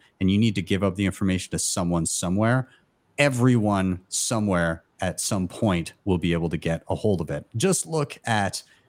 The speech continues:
at the, the mess of crap that has happened with private data over the past decade or more. So anyways, they go on to outline all of these specific types of, uh, ways that you can use on-chain transactions to more or less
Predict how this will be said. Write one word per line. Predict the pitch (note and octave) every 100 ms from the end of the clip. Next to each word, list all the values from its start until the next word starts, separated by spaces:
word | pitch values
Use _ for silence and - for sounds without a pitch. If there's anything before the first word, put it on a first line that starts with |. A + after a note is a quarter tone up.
| _ -
at | G2+ G2
the, | F#2+ G2 G2
the | F#2+ G2
mess | F2+ F2+ F#2 G2 G#2+ -
of | - -
crap | - F#2 E2+
that | F#2+
has | E2+ -
happened | F#2+ E2+ F2+ E2
with | E2+ -
private | - F2 E2+ E2
data | E2+ E2 D#2+ D#2+
over | F2 D#2+
the |
past | D#2 - E2 D#2 - _ -
decade | D#2+ - - E2 D#2+
or | D#2+
more. | D#2 D2+ D#2+ _ _ _ _ _ _ -
So | - D3+ B2+ B2+
anyways, | C#3 C3+ G#2 F#2
they | A#2+
go | C3
on | E3+ D3+
to | - A#2
outline | G#2+ G#2+ G2+ F#2+ F2+ F2 - - -
all | G#2 G#2+
of | A#2
these | G#2+ F#2+
specific | - - - A2 - G2 -
types | - F#2+ F2+ - -
of, | G2+ F2 E2+ D#2+ - _ _ -
uh, | F#2 F2
ways | F2+ F#2+ F#2+
that | G2+
you | F#2
can | - F#2
use | F2 E2+
on-chain | F#2 F#2 F#2 F#2 E2
transactions | - F2 F2 A#2 A#2+ - G2+ -
to | - G2+
more | G#2+ C#3
or |
less | B2+ G#2+